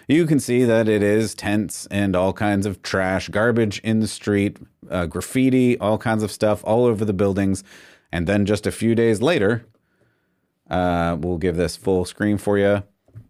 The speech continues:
You can see that it's basically clean. The, the building has either been repainted or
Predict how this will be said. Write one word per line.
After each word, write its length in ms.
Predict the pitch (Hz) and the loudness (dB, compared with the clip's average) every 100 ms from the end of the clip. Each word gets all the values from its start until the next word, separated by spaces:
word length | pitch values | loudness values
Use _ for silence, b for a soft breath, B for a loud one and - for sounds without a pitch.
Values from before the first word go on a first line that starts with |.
| - | -10
You 220 | 82 85 | -6 -4
can 260 | 107 98 | -2 -4
see 320 | - - 85 95 | -4 -6 -2 -2
that 320 | 82 101 95 | 0 0 2
it's 240 | 107 - | -2 -2
basically 560 | - 80 87 101 95 101 | -6 -4 -2 -4 0 -2
clean. 520 | - 87 151 92 73 _ _ _ _ | -2 -2 0 -2 -6 _ _ _ _
The, 480 | 92 92 90 87 82 - _ _ - | -2 0 0 0 -4 -8 _ _ -14
the 100 | 80 | -8
building 480 | 80 101 101 101 87 | -2 0 0 0 0
has 180 | 87 85 | -2 -2
either 280 | 104 107 | 0 0
been 400 | 92 101 101 98 - | 2 0 2 0 -2
repainted 800 | 90 85 110 123 127 123 120 117 b b b b | -4 -2 -2 0 2 2 2 -2 b b b b
or 640 | 98 95 98 95 92 85 | 0 2 2 2 0 -2